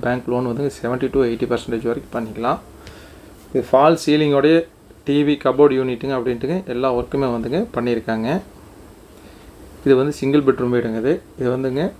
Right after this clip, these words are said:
பெட்ரூமு பத்துக்கு பதினாறுங்கிற அளவுலைங்க பெரிய சைஸாகவே இருக்குதுங்க இந்த பெட்ரூமு. With attached ரூமோட வந்துருங்க. அட்டாச் பாத்ரூமோட வந்துரும். Full and ஃபுல்லுங்க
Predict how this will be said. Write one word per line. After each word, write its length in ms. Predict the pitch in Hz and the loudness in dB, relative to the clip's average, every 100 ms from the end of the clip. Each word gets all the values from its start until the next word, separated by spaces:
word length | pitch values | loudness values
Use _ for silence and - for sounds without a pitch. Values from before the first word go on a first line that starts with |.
| - 127 | -14 -4
பெட்ரூமு 380 | 120 123 123 139 214 - - - - | -2 2 0 0 -2 -10 -20 -20 -4
பத்துக்கு 420 | 127 - 143 180 202 - | -2 0 2 4 2 2
பதினாறுங்கிற 440 | 127 131 123 120 123 | 0 2 0 0 0
அளவுலைங்க 400 | 123 120 127 180 - - - | 0 -2 -2 -4 -8 -20 -6
பெரிய 240 | 131 131 120 | 0 0 0
சைஸாகவே 340 | 123 117 123 123 | -4 -2 0 2
இருக்குதுங்க 320 | 117 113 113 | 0 -2 -2
இந்த 100 | 107 110 | -2 -4
பெட்ரூமு. 380 | 113 113 135 196 - - - - - | -2 -4 -2 -4 -6 -20 -20 -2 0
With 220 | 123 120 | 2 2
attached 420 | 120 - 151 147 123 | 2 4 2 2 -4
ரூமோட 220 | 120 131 131 | -4 -2 -2
வந்துருங்க. 300 | 113 110 120 165 - | -4 -6 -8 -8 -10
அட்டாச் 260 | 113 127 - | -6 -6 -2
பாத்ரூமோட 340 | 120 117 120 117 | -4 -4 -4 -6
வந்துரும். 280 | 110 120 190 - - - - - - - - - - - - - - - - | -4 -2 -2 -4 -20 -20 -20 -20 -20 -20 -20 -20 -20 -20 -20 -20 -20 -20 0
Full 140 | 143 147 | 4 4
and 100 | 131 | 0
ஃபுல்லுங்க 260 | 139 165 | 0 0